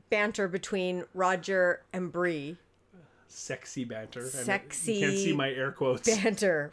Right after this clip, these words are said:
Speaker 1: where
Speaker 2: Sexy
Speaker 1: he says he's
Speaker 2: banter.
Speaker 1: feeling a bit more
Speaker 2: Oh my God.
Speaker 1: primal.
Speaker 2: Oh my God. Yeah, he's like, yeah. Hmm.
Speaker 1: She's acting.
Speaker 2: Yeah,
Speaker 1: whereby
Speaker 2: acting,
Speaker 1: her
Speaker 2: acting
Speaker 1: eyelids
Speaker 2: hard.
Speaker 1: close halfway and she just mutters all of her words. Um,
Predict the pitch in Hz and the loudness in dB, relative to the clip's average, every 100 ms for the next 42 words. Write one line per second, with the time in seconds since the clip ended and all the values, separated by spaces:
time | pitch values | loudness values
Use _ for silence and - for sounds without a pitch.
0 | - 180 180 175 220 170 208 202 196 214 | 0 4 6 4 0 0 2 2 2 0
1 | 180 233 214 202 190 165 175 - 196 185 | 0 2 4 4 2 2 0 0 0 2
2 | 175 170 120 135 - 135 170 175 - 214 | 2 0 -6 -18 -20 -18 -16 -14 0 2
3 | 202 202 196 175 160 190 220 131 123 107 | 4 4 2 2 2 0 -2 -8 -8 -14
4 | 101 95 104 120 117 113 107 113 - - | -18 -20 -16 -14 -14 -14 -20 -20 -20 -18
5 | 117 104 101 - 123 120 113 - - 240 | -16 -14 -16 -16 -16 -16 -16 -10 -2 0
6 | 202 - 196 - - 143 175 202 - - | 0 0 0 0 -4 -4 -4 -10 -14 -12
7 | 135 120 202 185 190 175 175 143 190 131 | -6 -2 2 2 4 4 2 0 0 2
8 | 190 202 202 202 202 127 120 120 - _ | 2 4 6 6 4 2 -2 -8 -16 _
9 | _ - 208 208 202 - 202 196 - 196 | _ 0 4 4 2 0 0 0 0 2
10 | 196 196 185 196 185 185 190 175 180 185 | 2 0 -2 -4 -2 -2 0 2 4 4
11 | 180 160 175 170 160 170 156 - - 190 | 4 2 2 0 0 -2 -2 -6 -8 0
12 | 175 247 - - - - - - - 202 | 2 2 0 -20 -20 -20 -20 -20 -4 2
13 | 196 185 180 175 | 4 4 2 -2